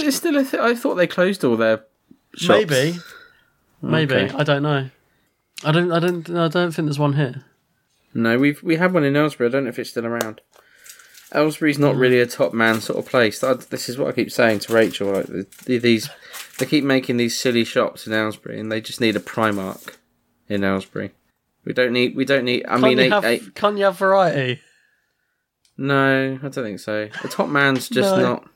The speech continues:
Speaker 2: No.
Speaker 1: <laughs> Top Man, I don't know. I don't think it's very popular in Aylesbury. I think Primark would be much more popular. Having said that, I don't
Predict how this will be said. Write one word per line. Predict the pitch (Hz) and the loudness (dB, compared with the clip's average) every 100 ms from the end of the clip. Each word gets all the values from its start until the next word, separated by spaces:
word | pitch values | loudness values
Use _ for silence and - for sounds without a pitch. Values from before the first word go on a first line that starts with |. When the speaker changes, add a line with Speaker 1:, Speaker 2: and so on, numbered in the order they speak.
| 285 | -2
Speaker 2:
No. | 240 233 220 220 226 151 - 147 - | 2 4 6 6 4 2 -4 -10 -4
Speaker 1:
<laughs> | 175 - - - _ _ - _ _ _ _ _ 196 _ - - - - - 185 | -4 -2 -6 -6 _ _ -20 _ _ _ _ _ -20 _ -20 -20 -20 -20 -20 -16
Top | - - | -4 -2
Man, | 170 160 156 | 2 2 2
I | - 170 | 0 0
don't | 165 | 0
know. | 151 147 | 2 0
I | 165 | 0
don't | 233 | 0
think | 180 143 | 0 0
it's | 110 | -2
very | - 123 | 0 0
popular | 120 120 - 104 104 | 0 -2 -2 0 0
in | 104 104 | -2 -8
Aylesbury. | 107 107 110 | -10 -4 -2
I | 113 | 0
think | 123 95 - _ _ _ | 0 -2 -12 _ _ _
Primark | - 117 104 101 90 - | 0 4 4 2 -4 -8
would | 98 | -8
be | 98 | -6
much | 98 - | -8 -8
more | 101 95 | -8 -6
popular. | - - 101 95 - | -8 -8 -6 -6 -2
Having | 120 110 | 0 2
said | 113 104 | 2 2
that, | 104 | 2
I | |
don't | 107 101 | 2 2